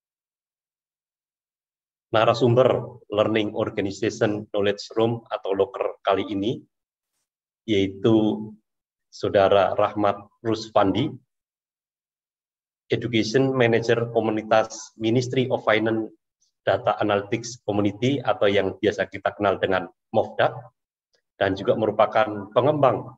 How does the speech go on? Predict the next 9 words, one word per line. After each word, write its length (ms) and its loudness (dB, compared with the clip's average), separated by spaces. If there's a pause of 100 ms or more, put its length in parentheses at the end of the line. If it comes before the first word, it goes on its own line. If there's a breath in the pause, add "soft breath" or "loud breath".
(120)
teknologi 560 -4
pembelajaran 720 0
ahli 320 -6
pertama 480 -4 (560)
pada 320 2
Pusdiklat 560 -2
Kepemimpinan 640 -2
dan 160 0
Manajerial. 720 -2